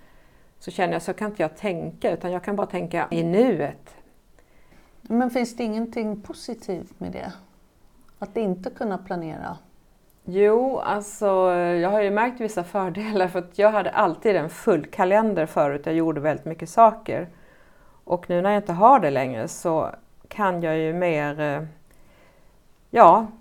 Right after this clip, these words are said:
Speaker 1: ta in det som finns runt omkring mig i närheten, och jag har mer tid för andra människor, och jag känner att jag är ett lugnare jag. Jag, eh, är inte så stressad.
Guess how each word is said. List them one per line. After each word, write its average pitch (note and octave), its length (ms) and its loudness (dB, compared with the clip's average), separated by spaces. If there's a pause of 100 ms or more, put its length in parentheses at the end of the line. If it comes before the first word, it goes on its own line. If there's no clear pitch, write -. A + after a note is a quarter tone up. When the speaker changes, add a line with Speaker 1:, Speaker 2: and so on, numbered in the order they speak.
Speaker 1:
ta A#3+ 180 2
in A3 300 2
det F3 140 4
som F3 300 -4 (200)
finns E3+ 680 -8 (220)
runt F3+ 400 -4
omkring A3 480 -2
mig D#3+ 240 0
i F3 40 -4
närheten, F#3+ 720 0
och - 400 -8
jag E3+ 180 0
har F3+ 100 -2
mer E3 300 -4
tid A#3 460 -2
för - 100 -4
andra D#3 220 -4
människor, D#3 760 -6
och F3 280 -6
jag E3 140 0
känner E3 320 -4
att D3+ 220 -8
jag D3+ 200 -2 (140)
är E3+ 140 -2
ett E3 140 -10
lugnare D#3 680 0
jag. G3+ 640 0 (1120)
Jag, F3 380 -2
eh, E3 460 -4
är F3 80 -4
inte E3+ 160 -10
så - 160 -12
stressad. F3 680 -6